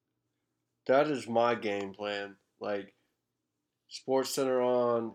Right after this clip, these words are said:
you get what you want, I get what I want, you do all the work, and probably milk and cookies after? Chips Ahoy!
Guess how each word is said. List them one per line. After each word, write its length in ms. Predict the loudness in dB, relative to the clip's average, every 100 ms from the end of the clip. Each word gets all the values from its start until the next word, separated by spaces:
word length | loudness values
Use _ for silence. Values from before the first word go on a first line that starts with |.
| -10
you 220 | -8 -2
get 240 | 0 2
what 120 | 2 -2
you 180 | -2
want, 340 | 2 2 2 0 -6
I 120 | -6
get 180 | -4 -4
what 160 | -2
I 140 | -2 -2
want, 380 | 0 0 -2 -6
you 200 | -8 -6
do 200 | -4 2
all 140 | 2 2
the 60 |
work, 500 | 0 2 2 0 -4 _ _ _ _ -8
and 580 | -2 0 0 0 -4 -8 _ _ -18 -16 -4
probably 340 | 0 2 0
milk 320 | 0 0 0 -4
and 160 | -8
cookies 380 | -6 -6 -6 -4
after? 420 | -6 -6 -10 -10 -12 _ _ _ _ _ _ _ _ _ _ _ _ _ _ _ _ _ -6
Chips 280 | -2 -2 0
Ahoy! 440 | 0 2 0 -2